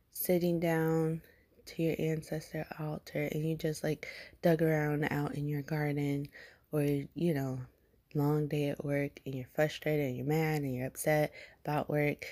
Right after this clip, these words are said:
Don't come sitting down at your ancestor altar all upset and frustrated and mad, because you wanna make this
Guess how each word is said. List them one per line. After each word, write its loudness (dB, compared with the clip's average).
Don't 0
come 2
sitting 0
down 0
at 0
your 0
ancestor 2
altar -2
all 0
upset -4
and -6
frustrated -2
and -4
mad, 0
because -2
you 4
wanna 6
make 4
this 0